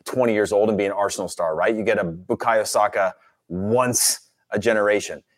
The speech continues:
He's had to go and find his way and, and prove everybody at Arsenal wrong as they continue to not bring him back from loan and score a bunch of goals. This guy is an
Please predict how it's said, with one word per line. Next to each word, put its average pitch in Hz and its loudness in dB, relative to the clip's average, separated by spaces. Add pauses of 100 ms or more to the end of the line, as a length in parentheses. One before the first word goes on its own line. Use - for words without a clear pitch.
He's 117 2
had 120 2
to 113 0
go 110 2
and 110 -2
find 104 0
his 98 -2
way 95 2
and, 101 -2 (100)
and 104 -8
prove 120 2
everybody 107 2
at 98 -4
Arsenal 113 0
wrong 98 0
as 95 -2
they 95 -2
continue 104 -2
to 95 -4
not 98 -2
bring 101 -2
him 98 -4
back 90 -2
from 92 -10
loan 92 -4
and 95 -8
score 101 0
a 92 -6
bunch 90 -6
of 80 -14
goals. 82 -8
This 98 -10
guy 98 2
is 92 -2
an 90 -8